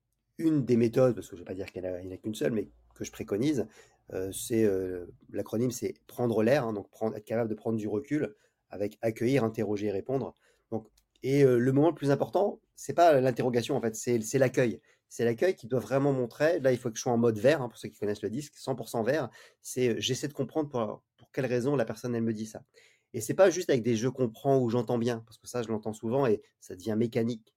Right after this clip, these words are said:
Non, c'est, quelqu'un va me dire, « C'est trop cher. » Ah, bah, c'est vrai que aujourd'hui, voilà, je me mets à votre place. C'est vrai qu'aujourd'hui, tous mes clients, bah, ils, ils, ils se préoccupent de, de, de l'intérêt économique et de l'investissement qu'ils vont faire. Donc, euh,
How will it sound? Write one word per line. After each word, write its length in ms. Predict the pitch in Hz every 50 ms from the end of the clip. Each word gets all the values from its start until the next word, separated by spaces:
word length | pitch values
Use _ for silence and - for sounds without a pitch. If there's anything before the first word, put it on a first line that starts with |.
| _ _ _ _ _ _ 117
Non, 200 | 127 143 131 -
c'est, 280 | - - 113 104 107 - _ _ _ _ _
quelqu'un 200 | - - 131 123
va 80 | 120
me 40 | 113
dire, « 140 | 110 117 110
C'est 80 | - -
trop 160 | - - 123
cher. » 320 | 120 - 160 160 120 - _ _ _ _ _ _ _ _ _ _ _ _ _ _ _ _ _ - - _ -
Ah, 180 | 113 120 127
bah, 100 | 107 -
c'est 120 | - - -
vrai 100 | 113 110
que 180 | 101 92 87 - - - _ _ _ _ _
aujourd'hui, 400 | - 113 107 104 104 107 123 127
voilà, 240 | 110 107 110 120 117
je 100 | 107 104
me 60 | 101
mets 80 | 98 98
à 80 | 95
votre 160 | 95 98 95 -
place. 420 | 143 139 139 143 143 143 - 113
C'est 120 | - - 107
vrai 140 | 101 113 113
qu'aujourd'hui, 540 | - 104 98 98 95 98 104 107 120 117
tous 120 | 117 - 127
mes 140 | 117 113 107
clients, 420 | - 117 113 117 120 123 123 117
bah, 160 | 104 98 101
ils, 140 | 95 90 - - - - _ _ _ -
ils, 600 | - 95 92 90 90 90 95 - - - - -
ils 40 | 104
se 100 | - -
préoccupent 380 | - - 143 143 139 143 - -
de, 440 | 104 104 101 98 95 92 90 90 80
de, 440 | - 107 104 104 98 90 87 87 90
de 120 | - 98
l'intérêt 340 | 92 95 92 - 104 98 98
économique 720 | 92 - 107 110 117 123 143 156 165 165 165 156 151 127
et 60 | 110
de 80 | - 104
l'investissement 480 | 98 92 101 - - - - 107 104
qu'ils 160 | - - 123
vont 60 | 135 139
faire. 180 | 202 185 151
Donc, 180 | 135 113 110 110
euh, 80 | 98